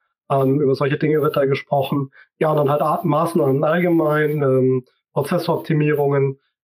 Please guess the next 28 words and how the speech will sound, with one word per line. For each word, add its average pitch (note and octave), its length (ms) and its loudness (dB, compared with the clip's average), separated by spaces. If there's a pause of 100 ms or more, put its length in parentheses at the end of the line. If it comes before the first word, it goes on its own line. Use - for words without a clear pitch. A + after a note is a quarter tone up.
äh, C3+ 240 0
werden C#3 180 0
da C#3 100 2
besprochen, B2 460 -2
was C3 160 -2
man C3 140 -2
machen C3+ 260 0
kann. C3 360 -2 (440)
Ähm, B2+ 680 0 (480)
genau. A#2+ 420 0 (540)
Äh, D3+ 100 0
Green E3 340 0
Coding, E3 440 0
das D#3 120 -2
hatten C3+ 180 -4
wir C3+ 120 2
auch C#3 80 0
schon D#3 140 -2
gehört. C#3 340 0
Wie B2+ 80 -2
kann C#3 220 -2
man C3 160 0
zum B2 100 -4
Beispiel C3 200 0
Webseiten D#3 420 -2
optimieren, C#3+ 500 0
Programme C#3+ 400 -2
optimieren? C#3 640 -2